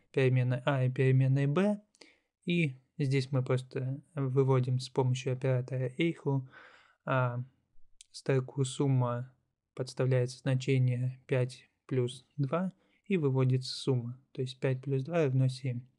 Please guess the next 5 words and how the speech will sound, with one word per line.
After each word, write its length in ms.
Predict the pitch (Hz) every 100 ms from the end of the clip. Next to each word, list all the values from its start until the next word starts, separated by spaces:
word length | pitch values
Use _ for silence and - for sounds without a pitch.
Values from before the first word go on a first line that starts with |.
| _ _ _ _ _ _ _ - - - - - - -
Если, 320 | 151 131 147
допустим, 480 | 135 131 131 - 135
нам 280 | 131 123 - _ _ -
нужно 340 | 143 131 139
будет 380 | 127 127 127